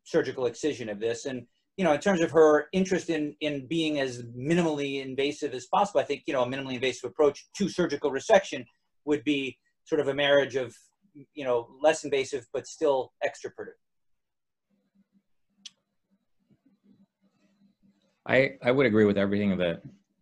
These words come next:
Speaker 2: that Steve said, including, importantly, making sure that the M R I is reviewed by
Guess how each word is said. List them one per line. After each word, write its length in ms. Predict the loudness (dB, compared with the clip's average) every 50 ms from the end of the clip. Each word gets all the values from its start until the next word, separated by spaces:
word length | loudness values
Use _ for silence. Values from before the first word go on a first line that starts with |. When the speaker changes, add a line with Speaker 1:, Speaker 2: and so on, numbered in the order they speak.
| _ -4
Speaker 2:
that 180 | -4 -4 -4 -4
Steve 360 | -8 -6 -2 0 0 0 -2
said, 360 | -4 -4 -2 0 0 0 0
including, 680 | -2 -6 -6 -2 0 2 4 4 4 2 0 -4 -6 -8 _ _ _ _ _ _ _ -8
importantly, 960 | -6 -4 0 2 2 2 2 0 -2 0 0 2 2 2 2 0 -2 -4 -8 _ _ _ _ _ _ _ _ _ _ _
making 300 | -4 -4 -4 -2 -2 -2
sure 320 | -2 -4 -4 -2 0 0 2
that 140 | 0 0 -2
the 120 | -2 -2
M 140 | 0 0 0
R 200 | 2 2 0 0
I 160 | 0 2 2
is 180 | 0 0 0 -2
reviewed 640 | -4 -4 -2 -2 0 0 0 0 0 -2 -4 -4
by 600 | -4 -2 -2 0 0 -2 -2 -2 -2 -4 -6 -8